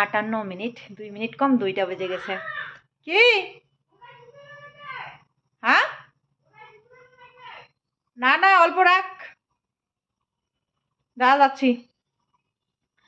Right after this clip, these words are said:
তো, উম, সকালবেলায় যে বৃষ্টি, বৃষ্টি তো অনেকটা বেলা হয়ে গেছে। এরপর, আহ, মুড়ি, আম মুড়ি খেয়েছিলাম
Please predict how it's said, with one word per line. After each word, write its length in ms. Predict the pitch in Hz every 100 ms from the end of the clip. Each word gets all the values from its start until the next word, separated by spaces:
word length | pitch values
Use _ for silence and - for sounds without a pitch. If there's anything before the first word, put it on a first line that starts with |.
| _ _ _ _ _ _ -
তো, 60 | 220 214
উম, 100 | 214 214 214 _ -
সকালবেলায় 500 | 254 240 240 247 240 233
যে 60 | 262
বৃষ্টি, 220 | 226 - 254
বৃষ্টি 220 | 233 - 254 247
তো 60 | 240 233 - 233
অনেকটা 240 | 226 240 220
বেলা 160 | 202 220
হয়ে 160 | 233 233
গেছে। 220 | 233 233 247 247 247 220
এরপর, 460 | 214 - 208 202 202 208 - _ - - _ -
আহ, 180 | 202 196 208
মুড়ি, 300 | 220 240 247 247 247 214
আম 100 | 214 233
মুড়ি 180 | 220 240 233
খেয়েছিলাম 500 | 208 214 214 226